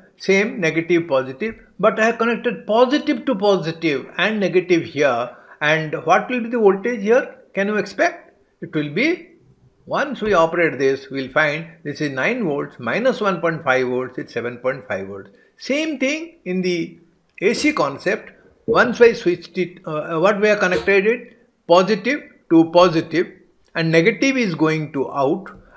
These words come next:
and this negative is out. Don't think in terms of positive negative. It is A C. There is nothing like positive negative. It is for your understanding only we are now trying to call it positive negative.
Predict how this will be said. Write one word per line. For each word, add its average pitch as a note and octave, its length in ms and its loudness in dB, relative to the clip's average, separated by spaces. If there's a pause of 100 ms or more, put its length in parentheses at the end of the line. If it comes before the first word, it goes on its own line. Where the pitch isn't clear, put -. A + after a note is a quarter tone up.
(100)
and E3 380 -2 (120)
this F3+ 200 -2
negative C#3+ 460 -6
is D3+ 240 -8 (140)
out. G#2 260 -14 (1080)
Don't C4 340 2 (400)
think C4 320 -2
in A3+ 180 -2
terms A3+ 240 0
of A#3+ 140 4
positive G#3 400 0
negative. E3 460 0
It E3 140 -2
is A3 220 -2
A A#3 200 6
C. G3+ 540 -2
There E3+ 140 0
is F#3+ 100 -2
nothing G#3+ 340 0
like G#3+ 240 2
positive F3+ 380 2
negative. E3+ 440 -2 (300)
It D#3 160 -4
is G#3 120 -4
for F#3 180 4
your E3+ 180 4
understanding A3 800 0
only G3 300 2
we G#3 160 2
are G3 120 4
now E3+ 240 0
trying D#3 360 -2
to G#3+ 100 -4
call D3 280 2
it G3 180 -2
positive C3+ 360 0
negative. C#3+ 440 -4